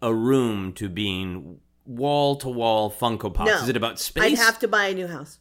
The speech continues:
Speaker 1: Okay, so it, part of it is about space, right?
Speaker 2: Yes.
Speaker 1: Or is it about, I, is it something where you don't want to own too many
Speaker 2: No.
Speaker 1: collectibles as an adult?
Speaker 2: No, it's space.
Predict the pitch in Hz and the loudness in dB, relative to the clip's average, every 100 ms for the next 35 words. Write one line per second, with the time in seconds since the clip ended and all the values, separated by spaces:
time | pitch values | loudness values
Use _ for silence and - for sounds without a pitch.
0 | - 135 87 71 123 123 - 135 _ - | 0 2 2 -6 -4 -4 -6 -12 _ 0
1 | - 185 185 190 143 131 120 120 - - | 4 4 4 2 2 0 0 -2 -4 -6
2 | 107 - - 110 117 190 156 147 147 190 | -6 -6 -6 0 2 2 2 2 4 4
3 | 214 156 143 147 143 - _ _ - 127 | 4 2 4 4 2 -6 _ _ -6 -2
4 | 139 143 139 139 - 147 139 143 151 151 | 0 2 0 -2 -2 0 0 0 -2 2
5 | 131 113 120 151 143 139 - 110 120 135 | 2 2 2 2 4 2 0 -4 -4 -4
6 | - - 131 - - 120 117 110 107 104 | -10 -8 -8 -8 -6 -2 -2 -2 -4 -4
7 | 107 107 101 107 104 104 101 95 95 87 | -2 -2 -2 -4 -2 -2 -2 -4 -6 -6
8 | 196 220 147 - _ _ 208 202 196 - | -2 -2 -2 -8 _ _ 2 2 0 -8
9 | 156 143 - | -8 -8 -14